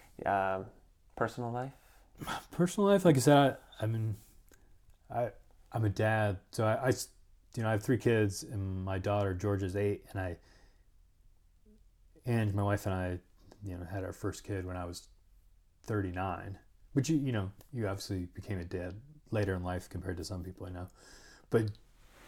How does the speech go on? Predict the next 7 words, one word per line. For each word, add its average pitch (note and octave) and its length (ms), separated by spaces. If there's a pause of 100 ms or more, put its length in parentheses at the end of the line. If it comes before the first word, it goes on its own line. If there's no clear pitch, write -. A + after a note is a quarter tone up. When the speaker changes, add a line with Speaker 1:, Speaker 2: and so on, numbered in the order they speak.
(1300)
Speaker 2:
going D3 420
from, A2+ 640 (400)
like, F#2+ 260
working A#2+ 380
all A2 140
the G#2 60
time F#2+ 500